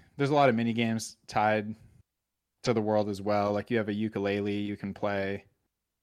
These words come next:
You can collect, like, clothing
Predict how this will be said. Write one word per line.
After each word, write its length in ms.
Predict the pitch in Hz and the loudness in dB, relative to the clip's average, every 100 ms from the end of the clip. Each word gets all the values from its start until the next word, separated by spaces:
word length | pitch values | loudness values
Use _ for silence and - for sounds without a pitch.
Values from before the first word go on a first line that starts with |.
| _ - | _ -6
You 140 | 107 | -4
can 180 | 117 104 | -2 -4
collect, 500 | - 110 104 98 - | 0 2 2 -2 -6
like, 300 | 104 92 90 _ _ _ | -4 -4 -6 _ _ _
clothing 840 | - 139 135 135 127 127 123 123 | 2 4 4 4 2 2 0 -2